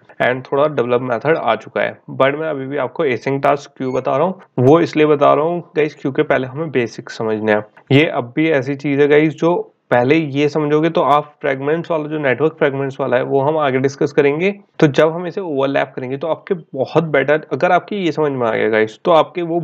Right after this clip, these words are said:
बहुत ईजीली समझ में आ जाएगा and आपको कोई इशू नहीं होगा उसमें समझने के लिए।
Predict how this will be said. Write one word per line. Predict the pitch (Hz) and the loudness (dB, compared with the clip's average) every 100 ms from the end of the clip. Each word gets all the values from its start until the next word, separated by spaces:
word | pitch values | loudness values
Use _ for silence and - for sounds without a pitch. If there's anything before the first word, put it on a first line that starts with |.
| 127 | -4
बहुत | 107 120 139 139 - | -2 -2 -2 -6 -4
ईजीली | 135 117 131 | -4 -2 -4
समझ | 135 151 | 0 0
में | 143 147 | 2 2
आ | |
जाएगा | 139 147 175 | 2 2 0
and | 175 | -2
आपको | 143 202 185 | -2 -4 -8
कोई | - 143 | 0 0
इशू | 127 - 196 | 0 0 -2
नहीं | 151 123 110 117 | 0 2 2 2
होगा | 113 107 110 | 2 2 2
उसमें | 107 117 110 | 2 -4 -4
समझने | 113 110 113 107 | -2 0 -2 -2
के | 120 | -2
लिए। | 110 110 | 0 0